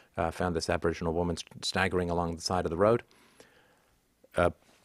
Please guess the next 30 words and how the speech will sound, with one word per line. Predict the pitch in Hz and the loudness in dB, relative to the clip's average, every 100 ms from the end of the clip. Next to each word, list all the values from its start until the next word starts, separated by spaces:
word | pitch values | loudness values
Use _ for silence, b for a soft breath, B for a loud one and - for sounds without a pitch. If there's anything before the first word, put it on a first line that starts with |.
| _ | _
brought | 98 92 | 8 10
her | 87 | 10
in | 120 139 | 8 6
and, | - 95 90 87 | 4 2 2 4
uh, | 87 87 87 90 | 6 6 6 2
asked | 92 | -2
her | - | 0
what | 90 | 0
happened, | 90 113 110 98 87 | 2 2 2 2 0
and | 85 | -2
she | - | -4
said | - 92 | -4 -4
she | - | -4
was | 85 | -6
in | 85 | -4
the | |
back | 78 85 | -6 -6
of | 85 | -10
a | |
pickup | 85 110 98 | -8 -4 -4
truck | - 98 - | -2 -2 -2
with | 92 | -2
a | |
bunch | 87 87 | 0 0
of | |
other | 85 | 0
guys. | 87 92 92 | 2 2 2
They | - | 2
wanted | 90 82 | 2 2
blowjobs. | - 101 98 98 90 - | 4 4 4 4 4 0